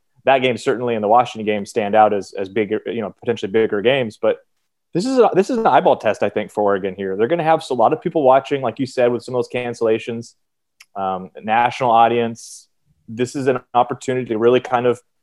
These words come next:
and again, or, you know, Mark Cristobal and the Ducks would never say, I think even Johnny Johnson or Tyler Shough were asked it earlier this week, if the importance of kind of, of that eyeball test, of kind of being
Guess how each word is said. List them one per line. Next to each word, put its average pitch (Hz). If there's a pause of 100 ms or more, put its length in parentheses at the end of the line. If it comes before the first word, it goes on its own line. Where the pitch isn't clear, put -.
(440)
and 131
again, 127
or, -
you 127
know, 92
Mark 120
Cristobal 120
and 110
the 98
Ducks 110
would 101
never 107
say, 101
I 101
think 107
even 104
Johnny 104
Johnson 101
or 98
Tyler 101
Shough -
were 104
asked 98
it 110
earlier 101
this 92
week, 135
if 104 (500)
the 127
importance 123
of 110
kind 120
of, 104 (100)
of 139
that 117
eyeball 104
test, 98
of 101
kind 120
of 104 (320)
being 107